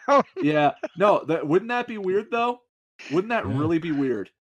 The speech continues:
Speaker 2: Um,
Speaker 3: Absolutely.
Speaker 1: I came here
Speaker 2: if
Speaker 1: for the spice.
Speaker 2: I mean, just thinking of, just thinking about it,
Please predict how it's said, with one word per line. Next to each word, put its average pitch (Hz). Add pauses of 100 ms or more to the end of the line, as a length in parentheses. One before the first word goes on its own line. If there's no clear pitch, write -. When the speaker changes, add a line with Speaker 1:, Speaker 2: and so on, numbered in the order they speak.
(420)
Speaker 2:
Um, 131
Speaker 3:
Absolutely. 107
Speaker 1:
I -
came 139
here 131
Speaker 2:
if 120
Speaker 1:
for 135
the 120
spice. - (340)
Speaker 2:
I 170
mean, 180
just 214
thinking 214
of, 143
just 185
thinking 202
about 117
it, 110